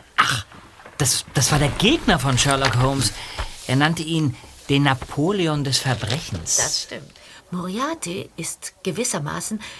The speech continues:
Speaker 2: das dunkle Gegenstück zu Sherlock Holmes.
Speaker 1: Aha.
Speaker 2: Aber er tritt nur in zwei Geschichten auf. Sonst wird er nur erwähnt. Und doch, Moriarty ist der Mann, der Sherlock Holmes tötete.
Speaker 1: Das ist mir jetzt neu.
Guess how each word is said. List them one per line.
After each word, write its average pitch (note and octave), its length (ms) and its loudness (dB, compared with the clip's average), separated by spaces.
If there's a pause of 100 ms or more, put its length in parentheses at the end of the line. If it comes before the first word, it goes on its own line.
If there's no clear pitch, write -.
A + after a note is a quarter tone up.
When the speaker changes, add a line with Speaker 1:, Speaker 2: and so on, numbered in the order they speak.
(180)
Speaker 2:
das F#3 240 -6
dunkle - 400 -6
Gegenstück G3+ 680 -8
zu - 100 -8
Sherlock C3 440 -4
Holmes. - 320 -8
Speaker 1:
Aha. A#2 320 0 (220)
Speaker 2:
Aber F#3+ 180 0
er F#3 140 4
tritt D#4 220 -2
nur B3 100 4
in E3+ 100 0
zwei D3+ 240 0
Geschichten - 460 -2
auf. C3+ 260 -2 (480)
Sonst G#3 360 4
wird D4 140 2
er G3+ 100 10
nur F#3 200 6
erwähnt. G#3+ 560 2 (300)
Und G3 260 -2
doch, D#4 280 0 (260)
Moriarty F#3+ 640 -4
ist - 300 -8
der C#4 100 -2
Mann, F#3+ 280 -2
der C#4 120 -2
Sherlock F#3 480 -2
Holmes F#3 240 -6
tötete. E4 500 -12 (1200)
Speaker 1:
Das - 180 -4
ist - 120 -4
mir C#3+ 100 0
jetzt C#3 260 0
neu. D#3 300 2